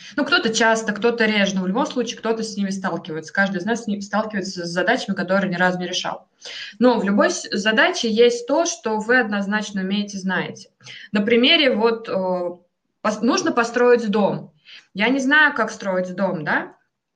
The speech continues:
Но, например, я знаю, что нужно построить кирпичный дом. Соответственно, я отсюда вылавливаю, э, тезисы,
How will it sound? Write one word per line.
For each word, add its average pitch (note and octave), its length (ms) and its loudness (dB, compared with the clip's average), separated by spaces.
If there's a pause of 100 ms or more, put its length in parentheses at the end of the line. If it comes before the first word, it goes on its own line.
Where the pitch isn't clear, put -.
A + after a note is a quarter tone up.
(140)
Но, A3 100 0
например, A#3 360 2
я B3 180 2
знаю, A#3+ 260 2
что A#3 160 -4
нужно A#3 260 0
построить A3 440 0
кирпичный A3+ 460 -4
дом. F#3 260 -4
Соответственно, A#3 540 0
я A3+ 160 4
отсюда C4+ 400 -2
вылавливаю, G#3+ 880 0 (440)
э, F3+ 360 -4 (2000)
тезисы, A3 480 2